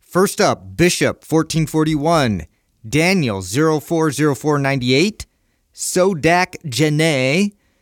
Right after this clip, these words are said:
Ethan Herrera, C P T. All of you are winners. Send the name I just read to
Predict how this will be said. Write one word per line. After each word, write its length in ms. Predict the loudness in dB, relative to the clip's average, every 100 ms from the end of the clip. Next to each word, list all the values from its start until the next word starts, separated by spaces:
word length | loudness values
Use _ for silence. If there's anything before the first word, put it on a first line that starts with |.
| _ _ _
Ethan 480 | -2 0 2 0 -2 -4
Herrera, 520 | -2 2 2 2 -2
C 260 | -6 -4
P 160 | -2 -4
T. 300 | -2 -2 -2 -2
All 160 | 0
of 100 | 0
you 140 | 2 2
are 60 |
winners. 400 | 2 2 0 -2
Send 160 | -2 0
the 40 |
name 240 | 0 0 0
I 60 |
just 260 | 0 -2 -6
read 280 | -2 0 0
to 220 | -2 -2